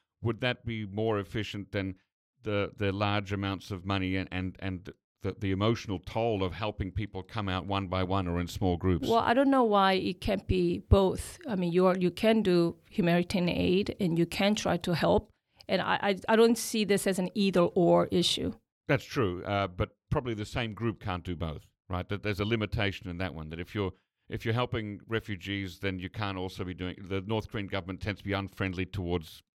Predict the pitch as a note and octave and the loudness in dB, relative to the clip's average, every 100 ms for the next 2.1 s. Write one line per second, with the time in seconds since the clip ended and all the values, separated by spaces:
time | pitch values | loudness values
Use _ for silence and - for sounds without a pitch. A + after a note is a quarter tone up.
0 | _ - G#2 F#2+ G2+ F#2+ F#2 G#2 F#2 F2+ | _ 0 2 2 0 -2 0 0 0 0
1 | F2+ F2 G2 F#2 F#2+ E2+ E2+ D#2+ - F2 | 0 0 -4 -2 -2 -2 -4 -6 -8 -10
2 | - | -10